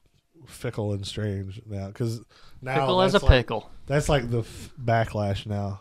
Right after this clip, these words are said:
Speaker 1: of the Christopher Nolan movies. That it's not, there's not enough.
Speaker 2: Not enough fantasy?
Speaker 1: Yeah, not enough comic booky stuff.
Speaker 2: Wow.
Speaker 1: I'm like, "Well, you guys wanted realistic."
Speaker 2: Yeah,
Speaker 1: And, uh, yeah,
Speaker 2: people are the
Speaker 1: people
Speaker 2: worst.
Speaker 1: were
Speaker 2: <laughs>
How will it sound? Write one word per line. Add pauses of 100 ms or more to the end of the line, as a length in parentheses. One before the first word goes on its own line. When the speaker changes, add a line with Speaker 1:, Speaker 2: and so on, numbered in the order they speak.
Speaker 1:
of
the (500)
Christopher
Nolan
movies. (280)
That
it's
not, (220)
there's
not
enough.
Speaker 2:
Not
enough
fantasy?
Speaker 1:
Yeah,
not
enough
comic
booky
stuff. (140)
Speaker 2:
Wow. (460)
Speaker 1:
I'm
like,
"Well,
you
guys
wanted
realistic." (120)
Speaker 2:
Yeah,
Speaker 1:
And,
uh,
yeah,
Speaker 2:
people
are
the
Speaker 1:
people
Speaker 2:
worst.
Speaker 1:
were
Speaker 2:
<laughs>